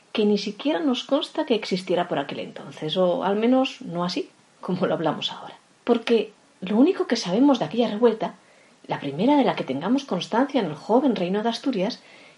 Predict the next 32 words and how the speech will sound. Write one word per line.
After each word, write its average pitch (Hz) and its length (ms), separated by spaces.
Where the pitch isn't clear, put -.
es 294 200
lo 269 120
que 208 100
nos 185 160
dicen 247 320
dos 190 180
crónicas. - 540
La - 80
de 123 80
Alfonso 143 320
tercero, 233 460
más 214 280
de 349 80
doscientos 240 560
años 233 260
después 254 360
de 160 80
aquella 175 260
revuelta, 240 640
habla 240 480
de 151 200
que 151 580
cuius 240 640
tempore 208 640
libertini 180 760
contra 202 400
proprios 196 600
dominios 175 840
armas 165 320
sumentes 175 640
tiranice 185 720
surrexerunt 185 960